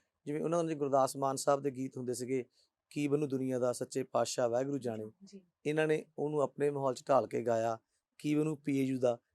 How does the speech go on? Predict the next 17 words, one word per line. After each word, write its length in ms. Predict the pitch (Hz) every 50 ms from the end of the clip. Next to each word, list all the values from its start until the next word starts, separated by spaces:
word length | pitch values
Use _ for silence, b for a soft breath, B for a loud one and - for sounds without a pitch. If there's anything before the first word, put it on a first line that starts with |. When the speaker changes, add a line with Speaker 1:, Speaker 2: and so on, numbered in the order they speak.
| _ -
Speaker 1:
ਇਹ 100 | 160 151
ਡੀਨ 280 | 135 127 139 139 139 131
ਡਾਇਰੈਕਟਰ 340 | 120 123 120 - - 135 123
ਜਾਣੇ।" 340 | 113 120 110 107 104 98 90 _ _ -
Speaker 2:
ਹਮ। 280 | 226 208 196 - _ _ _ _ _ _ _ -
Speaker 1:
ਤੇ 80 | -
ਇਸੇ 200 | - 143 - 170
ਤਰ੍ਹਾਂ 180 | 147 160 160 160
ਗੀਤ 260 | 139 139 143 135 139
ਹਿੱਟ 120 | 143 139 -
ਸੀ 240 | - 147 147 147
ਮਾਨ 340 | - - 220 - 127 123 123
ਸਾਹਿਬ 260 | 113 - 131 135 127
ਦਾ, 220 | 127 135 127 117 - _ _ _ _ _ _ _ _ _ _ _ _ _ _ -
"ਮਾਮਲਾ 380 | 127 127 127 123 123 123 127 123
ਗੜਬੜ 320 | 107 127 113 113 113 110
ਹੈ।" 260 | 107 104 101 92 95